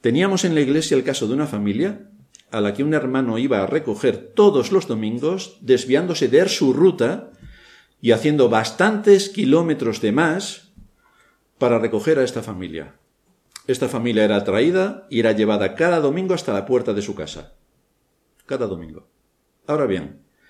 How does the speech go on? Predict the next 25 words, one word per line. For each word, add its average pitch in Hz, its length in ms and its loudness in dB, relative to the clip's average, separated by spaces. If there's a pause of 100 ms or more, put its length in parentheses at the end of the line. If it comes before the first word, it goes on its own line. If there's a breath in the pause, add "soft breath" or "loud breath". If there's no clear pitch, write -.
(760 soft breath)
¿se - 300 4
le 131 120 8
ocurrió 131 480 4
al 240 140 2
cabeza 170 360 -2
de 151 100 0
esa 151 140 -4
familia 123 520 0
decirle 110 480 0
a 101 120 -2
este 127 260 -4
hermano 98 800 -6
que - 80 0
aportaba 117 460 0
su 131 220 -6
coche, 117 540 -4 (180)
su 202 320 -2
tiempo 107 640 -2 (100)
y 123 120 -4
su 233 200 2
dinero 139 600 2
en 123 200 -2
combustible 147 960 4 (720)
cada 233 300 8
domingo, 135 760 2